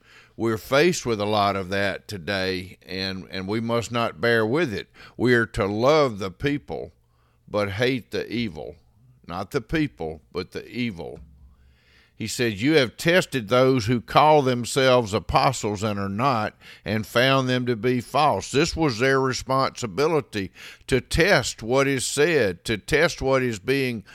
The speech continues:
taught, what, what's being represent it to them as truth and see if in fact there's truth in it. And if not, if it's not true, if the teaching is not good, to call it what it is and to call them out as false.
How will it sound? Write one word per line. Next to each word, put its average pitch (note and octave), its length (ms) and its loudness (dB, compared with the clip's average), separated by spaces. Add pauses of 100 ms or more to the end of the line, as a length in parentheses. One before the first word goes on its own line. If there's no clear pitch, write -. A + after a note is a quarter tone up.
(240)
taught, C#3 500 6
what, A2+ 340 -2
what's A2 380 -2
being A#2+ 520 -2 (320)
represent B2 640 4
it B2+ 180 -2
to B2 100 0
them C3 440 0
as A2+ 260 0
truth D#3 500 -2 (120)
and A2 280 -4
see C#3+ 460 0
if B2+ 220 0
in A#2+ 160 -4
fact C3 420 0
there's B2 280 -2
truth C#3 500 -4
in E3 180 -2
it. B2+ 220 -4 (420)
And A#2+ 180 -4
if A#2 200 -2
not, C#3 480 4 (100)
if G2+ 200 -10
it's - 160 -8
not E3 360 2
true, C3 440 0
if A2+ 120 -4
the A2 100 -6
teaching D3 520 -2
is A#2 160 -2
not C#3+ 360 2
good, C3 340 6 (300)
to A#2+ 140 2
call C#3+ 360 10
it C3 80 8
what D#3 220 8
it E3 140 4
is G#3+ 520 2
and A2 140 -8
to A2 80 -2
call C#3+ 380 6
them D3+ 120 -2
out F3 300 0
as G#2+ 160 -4
false. D#3+ 640 -2